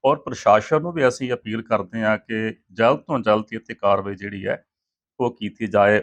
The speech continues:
ਔਰ ਜਿਹੜਾ ਵੀ ਇਹ ਹਰਕਤ ਕਰਨ ਦਾ ਕੋਈ ਜ਼ਿੰਮੇਵਾਰ ਹੈ ਉਹਦੇ ਖਿਲਾਫ ਬਣਦੀ ਜਿਹੜੀ ਕਾਨੂੰਨੀ ਕਾਰਵਾਈ ਹੈ ਉਹ ਕੀਤੀ ਜਾਏ ਤਾਂ ਕਿ ਅੱਗੇ ਤੋਂ ਕੋਈ ਵੀ ਅਜਿਹੀ ਹਰਕਤ ਜਿਹੜੀ ਹੈ ਉਹ ਨਾ ਕਰੇ। ਇਹਦੇ ਇਲਾਵਾ ਏ ਆਈ ਦੇ ਨਾਲ ਗੁਰੂ ਸਾਹਿਬਾਨ ਦੀਆਂ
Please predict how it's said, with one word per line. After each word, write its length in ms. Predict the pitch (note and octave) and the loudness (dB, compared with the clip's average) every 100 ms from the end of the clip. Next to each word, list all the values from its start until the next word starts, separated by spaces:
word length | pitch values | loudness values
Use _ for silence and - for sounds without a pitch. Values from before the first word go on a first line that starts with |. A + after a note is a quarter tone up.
| - | 0
ਔਰ 120 | A2+ | -2
ਜਿਹੜਾ 340 | D#2 C#3+ F3 D#3+ | 0 2 2 2
ਵੀ 420 | C3 A2+ G#2 - A2+ | 2 0 -2 -6 -6
ਇਹ 400 | A2 A2+ G#2+ G#2 G2 | -4 -2 -4 -2 -2
ਹਰਕਤ 320 | G2 - - | -2 -4 -8
ਕਰਨ 280 | - G#2+ G2 | 0 0 0
ਦਾ 100 | G#2+ | -4
ਕੋਈ 180 | - G2+ | -4 -14
ਜ਼ਿੰਮੇਵਾਰ 540 | G2+ G2 G2+ G2 G#2 | -10 -6 0 2 4
ਹੈ 200 | G2 - _ _ _ B2 | 2 -4 _ _ _ -4
ਉਹਦੇ 220 | C#3+ D#3 | -4 -4
ਖਿਲਾਫ 340 | A#2 G#2+ G#2+ - | 2 4 4 2
ਬਣਦੀ 300 | G#2 G2 G2+ | 0 0 -6
ਜਿਹੜੀ 160 | G#2 | -10
ਕਾਨੂੰਨੀ 380 | G#2+ G2+ G2 G#2 | -10 -10 -10 -10
ਕਾਰਵਾਈ 560 | - G2+ G2 G2 G2+ G2+ | -2 0 0 -4 -6 -6
ਹੈ 60 | |
ਉਹ 140 | - G#2+ | -8 -12
ਕੀਤੀ 340 | - F2+ G#2+ | -20 -20 -10
ਜਾਏ 200 | G2+ G#2+ | 0 0
ਤਾਂ 240 | - G2+ G2+ | 2 2 0
ਕਿ 200 | - G#2 | -4 -8
ਅੱਗੇ 200 | F#2+ G#2+ | -8 -10
ਤੋਂ 140 | G2+ | -10
ਕੋਈ 280 | - G2+ G2+ | -10 -8 -8
ਵੀ 120 | G#2 | -10
ਅਜਿਹੀ 320 | F#2 G2+ G2 | -10 -8 -4
ਹਰਕਤ 280 | F#2 E2+ G2 _ | -4 -4 -18 _
ਜਿਹੜੀ 280 | G2 G2 F#2 | -14 -8 -6
ਹੈ 180 | B2 _ _ _ _ C#3+ | -6 _ _ _ _ -2
ਉਹ 120 | B2+ | 2
ਨਾ 160 | F#2+ | 4
ਕਰੇ। 300 | F2+ F2 F#2+ - _ _ _ C#3 | 2 -4 -10 -12 _ _ _ -2
ਇਹਦੇ 200 | D#3 F#3 | 0 0
ਇਲਾਵਾ 540 | B2 G2 F2 E2+ - _ _ _ _ _ _ _ _ _ - | 4 4 4 2 -2 _ _ _ _ _ _ _ _ _ 0
ਏ 140 | C3 | 4
ਆਈ 200 | C#3 C3 | 6 4
ਦੇ 140 | B2 B2 | 2 2
ਨਾਲ 280 | A#2+ B2 A#2 | 6 6 4
ਗੁਰੂ 240 | G#2+ C3 | -2 -8
ਸਾਹਿਬਾਨ 520 | - C3+ G#2 A2+ A2+ | -2 0 2 2 0
ਦੀਆਂ 540 | A2+ A2+ A#2 A2+ A2+ | -2 -2 2 4 2